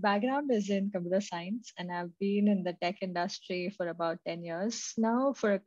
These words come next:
across different roles, mo-, but mostly in data. Um, I started as an analyst, but soon realized, uh, engineering was more appropriate for me. So I grabbed a B I engineering role for a financial firm, then worked as a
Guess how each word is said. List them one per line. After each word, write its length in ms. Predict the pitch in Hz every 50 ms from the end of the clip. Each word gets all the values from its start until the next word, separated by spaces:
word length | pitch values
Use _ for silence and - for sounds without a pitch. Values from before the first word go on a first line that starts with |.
| _
across 540 | - 190 - - - - 196 185 180 - -
different 360 | - 190 208 208 196 190 190
roles, 380 | - 175 175 175 190 208 - -
mo-, 160 | 185 160 175 196 -
but 160 | 190 190 -
mostly 320 | 196 190 185 - - 180
in 120 | 180 175 170
data. 360 | 165 165 170 - 226 285 330 330 _ _ - - - - - - - - -
Um, 500 | 196 202 202 202 202 202 202 202 202 208 -
I 120 | 196 208
started 360 | 208 - 240 220 233 277 302
as 200 | 302 262 240 208
an 120 | 214 208 208
analyst, 640 | 175 175 185 190 214 254 285 320 - - - - - -
but 320 | 185 185 175 170 175 -
soon 220 | - 214 202 196 196
realized, 760 | 190 190 190 190 185 185 185 180 180 180 180 185 185 165 -
uh, 200 | 180 175 175 170 -
engineering 560 | - 196 180 185 180 190 180 180 180 175 175
was 180 | 175 180 - -
more 160 | 180 175 175
appropriate 680 | - 180 - - 185 180 180 - - 185 180 175 175
for 140 | - - 180
me. 320 | 175 175 175 175 170 175 185
So 640 | - - - 180 170 165 165 165 165 165 160 190 - _
I 240 | - 165 165 160 160
grabbed 400 | 156 - 180 170 165 165 160 151
a 80 | 165 156
B 220 | - - 180 185
I 160 | 196 208 220
engineering 580 | 226 233 226 214 220 214 226 226 220 220 214 220
role 360 | 208 220 220 214 220 220 220 226
for 480 | 220 - 208 196 190 185 190 185 170 -
a 140 | - 180 185
financial 460 | - - 196 190 185 185 196 208 196
firm, 440 | 202 - 196 185 180 180 185 185 185 175
then 260 | 170 165 165 165 156
worked 380 | 160 165 165 165 165 165 - -
as 300 | 156 156 156 160 156 -
a 300 | 165 156 160 160 156